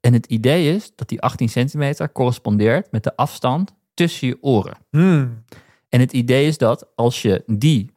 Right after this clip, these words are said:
Speaker 1: microfoonpositie maakt. En het werkt nog beter als je die microfoon inbouwt in een hoofd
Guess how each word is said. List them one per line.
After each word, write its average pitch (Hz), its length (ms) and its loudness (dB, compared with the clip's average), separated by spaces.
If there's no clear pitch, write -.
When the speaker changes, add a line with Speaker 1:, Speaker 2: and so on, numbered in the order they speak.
Speaker 1:
microfoonpositie 135 1400 -2
maakt. 131 420 -4
En 113 80 -2
het 113 100 2
werkt 113 200 0
nog 180 240 4
beter 98 360 0
als 104 120 -4
je - 100 -12
die 95 100 -4
microfoon 98 560 -6
inbouwt 156 720 0
in 170 160 2
een 92 280 2
hoofd 127 760 -2